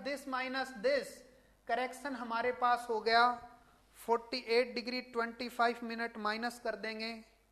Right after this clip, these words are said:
हमारे पास आ गया plus का zero degree तीस minute,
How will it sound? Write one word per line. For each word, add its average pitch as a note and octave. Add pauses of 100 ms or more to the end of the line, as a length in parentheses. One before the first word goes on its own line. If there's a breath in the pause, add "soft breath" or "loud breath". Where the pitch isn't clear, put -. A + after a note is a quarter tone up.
(1000)
हमारे G3
पास B3+
आ A#3+
गया A#3+ (880 soft breath)
plus D#4
का A#3 (560)
zero C4+
degree A#3 (580)
तीस B3
minute, A#3